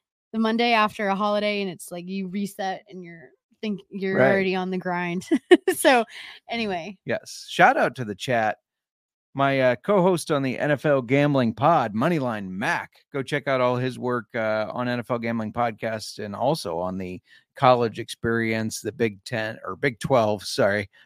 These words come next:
Speaker 2: Big Ten's the
Speaker 1: Get it
Speaker 2: better
Speaker 1: right.
Speaker 2: one. Well, the Big
Speaker 1: <laughs>
Speaker 2: Ten's the better one, so I let that slip. Um, yeah, Moneyline Mac checking in. Live dog in Minnesota tonight. Go Bears, he said.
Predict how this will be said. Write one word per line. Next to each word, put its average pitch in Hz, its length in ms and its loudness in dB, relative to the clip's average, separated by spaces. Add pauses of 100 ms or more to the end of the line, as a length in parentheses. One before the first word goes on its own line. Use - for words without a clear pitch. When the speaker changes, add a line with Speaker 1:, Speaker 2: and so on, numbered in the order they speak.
Speaker 2:
Big 123 180 2
Ten's 120 280 0
the 101 60 -8
Speaker 1:
Get 101 60 -2
it - 40 2
Speaker 2:
better 98 120 0
Speaker 1:
right. 95 80 -2
Speaker 2:
one. 98 320 -4
Well, 131 220 2
the 127 80 0
Big 135 220 2
Speaker 1:
<laughs> - 0 -
Speaker 2:
Ten's 139 280 0
the 113 60 -4
better 117 240 0
one, 123 260 -4
so 104 220 -8
I 101 100 -4
let 95 200 -10
that 107 200 -6
slip. 87 240 -8 (400)
Um, 139 520 6 (300)
yeah, 156 240 2 (120)
Moneyline 143 360 2
Mac 151 260 -2
checking 123 280 0
in. 123 120 -4
Live 123 340 0
dog 151 320 4
in 151 120 0
Minnesota 160 460 2
tonight. 123 340 -2
Go 135 200 2
Bears, 135 480 2
he 104 140 -14
said. 104 400 -10